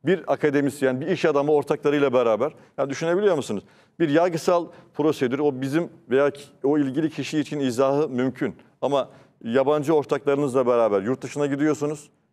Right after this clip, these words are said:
Ya polis geliyor, "Sizin bir işleminiz var, nezarethanede kalmanız lazım." Ama adliye olunca on dakika müsaade alıp işini hallediyor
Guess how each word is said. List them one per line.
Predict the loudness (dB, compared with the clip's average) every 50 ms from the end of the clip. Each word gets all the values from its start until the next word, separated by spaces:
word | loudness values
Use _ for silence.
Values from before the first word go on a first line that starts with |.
| _
Ya | -2 -2
polis | 0 2 0 0 0 -2 -4
geliyor, | -2 0 0 2 2 2 2
"Sizin | 0 -2 -2 -2 0 0 0
bir | 0 -2 -2 -6
işleminiz | -10 -4 -2 0 0 0 0 2
var, | 2 0 2 2
nezarethanede | 0 2 4 4 4 4 2 2 2 0 2 2 0 0
kalmanız | 0 2 0 2 2 0 -2 -2 -2 -2
lazım." | -2 -2 -2 -2
Ama | 0 0 2
adliye | 2 2 2 2 2 2 2
olunca | 4 2 2 0 2 2 2 0 0 -2 -10 -20 -20 _ _ _ _ 0
on | 0 2 2 2
dakika | 2 0 0 -2 -2 0 0
müsaade | 0 0 0 0 2 4 4 4 2
alıp | 2 0 -4 -8 -12
işini | -14 -10 -8 -6 -4
hallediyor | -2 0 0 0 2 0 0 0 -2 -2 -2 -2 -4